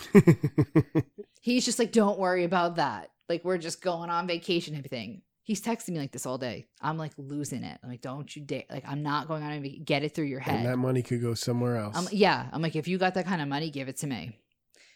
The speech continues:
Speaker 2: Sure enough, a few hours later, I get a text, American Airlines, "Your flight has been confirmed."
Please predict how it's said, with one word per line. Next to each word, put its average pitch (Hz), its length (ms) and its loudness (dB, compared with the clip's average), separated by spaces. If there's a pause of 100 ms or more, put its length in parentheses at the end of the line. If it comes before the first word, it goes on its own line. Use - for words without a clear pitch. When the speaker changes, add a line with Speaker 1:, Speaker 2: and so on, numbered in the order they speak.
(240)
Speaker 2:
Sure 233 200 0
enough, 226 200 0
a 175 40 -12
few 208 180 2
hours 175 280 4
later, 165 180 2
I 151 60 -2
get 147 140 0
a 147 40 -2
text, 160 360 -2
American 143 400 -6
Airlines, 120 600 -6 (200)
"Your 190 120 0
flight 247 260 6
has 254 120 4
been 202 200 2
confirmed." 139 840 0